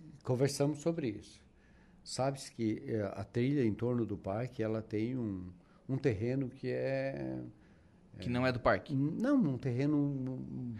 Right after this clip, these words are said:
Speaker 1: fofo,
Speaker 2: Ah,
Speaker 1: né? Um
Speaker 2: úmido.
Speaker 1: terreno,
Speaker 2: Ah.
Speaker 1: é, por ser turfa, não é um terreno assim fácil de aplicar isso. Colocar um veículo de peso, transportar, fazer tudo isso. Então a gente tem que estudar a melhor maneira, mas não é um assunto que ainda persiste, né,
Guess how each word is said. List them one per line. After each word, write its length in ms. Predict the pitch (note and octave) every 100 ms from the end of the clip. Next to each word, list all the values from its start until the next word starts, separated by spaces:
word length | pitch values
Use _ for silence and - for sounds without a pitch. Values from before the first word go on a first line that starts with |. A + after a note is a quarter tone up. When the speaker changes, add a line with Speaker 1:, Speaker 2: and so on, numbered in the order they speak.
| -
Speaker 1:
fofo, 200 | - F3
Speaker 2:
Ah, 260 | D#3 C#3+ C#3+
Speaker 1:
né? 60 | C3+
Um 40 | D#3
Speaker 2:
úmido. 160 | C#3
Speaker 1:
terreno, 200 | G#2 A#2+ - - -
Speaker 2:
Ah. 160 | A2+
Speaker 1:
é, 160 | F3 F3
por 160 | F3 G#2
ser 180 | D3
turfa, 520 | C#3+ - G3+ F3+ - G2
não 180 | F2+
é 60 | G#2
um 100 | C3
terreno 360 | D3+ B2 C#3 D3
assim 180 | -
fácil 320 | D3 - C3+ -
de 60 |
aplicar 400 | C3+ D3+ D3 D#3
isso. 340 | D#3 F#3 - - - - - - -
Colocar 220 | G#2 A2+
um 100 | A2+
veículo 600 | A#2+ A2+ B2 C3+ G#2+ F#2+
de 140 | F#2 - -
peso, 540 | B2+ C3 A2 G2 G#2 - F#2+ F2 - A#2+
transportar, 760 | B2 A2+ - B2 A#2+ G#2 G#2 F2 - _ -
fazer 340 | G#2+ F#2 G#2+
tudo 280 | - A2+ G2+
isso. 220 | E2+ -
Então 160 | A2 A#2
a 40 |
gente 180 | A2+ C3
tem 120 | B2+
que 60 | B2
estudar 420 | - B2+ A2 A2+
a 40 |
melhor 280 | A#2+ A#2 A#2+
maneira, 400 | B2 B2+ A#2+ A#2+
mas 240 | C3 G2+ G2+
não 280 | A2+ A#2+ C3+ - - -
é 60 | A#2
um 100 | B2
assunto 380 | A#2 - B2 -
que 80 |
ainda 320 | B2+ A#2 C3 C#3
persiste, 640 | C#3 C#3+ - A#2+ - C#3
né, 300 | C3 C3+